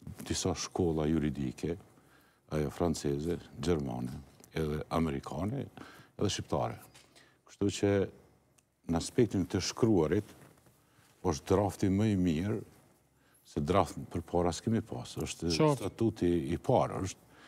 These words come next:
Speaker 1: i mirë, i keq, është në këtë situatë, por është shumë i shkruar mirë. Tash, nëse shikojmë, a është i mirë asociacioni, apo nuk është i mirë, me folë si shqiptar, për
Speaker 2: Mhm.
Speaker 1: mua është i keq, dhe me thonë, është një e keq e domosdoshme.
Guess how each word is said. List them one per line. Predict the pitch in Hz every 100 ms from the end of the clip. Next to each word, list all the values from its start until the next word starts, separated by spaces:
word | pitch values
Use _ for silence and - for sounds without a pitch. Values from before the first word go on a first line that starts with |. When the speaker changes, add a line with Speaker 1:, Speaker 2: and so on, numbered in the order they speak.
| - -
Speaker 1:
i | 87
mirë, | 92 107 98
i | 82
keq, | 117 107
është | 95 80
në | -
këtë | 107
situatë, | - - 78 90 110
por | - 90
është | 87 -
shumë | - 101
i | 90
shkruar | - 95 82 80
mirë. | 80 69 64 - - - _ _ - _ _ -
Tash, | 87 -
nëse | 82 -
shikojmë, | 82 85 - 101 87 76
a | 82 82
është | - 80
i | 85
mirë | 92 80
asociacioni, | 73 87 80 - 90 85
apo | 76 - 82
nuk | 85 -
është | 90 -
i | 82
mirë, | 76 73 101 - - - - _ _ _ _ -
me | 82
folë | - 98 90
si | - 90 87 82 -
shqiptar, | - - 98 - 95 87 95 101
për | - 82
Speaker 2:
Mhm. | 69
Speaker 1:
mua | 80 80
është | -
i | 82
keq, | - 90 - - - _ _ _ _ -
dhe | 73
me | 69
thonë, | 87 80 85
është | -
një | 76
e | 76
keq | - 80 -
e |
domosdoshme. | 69 73 65 60 60 -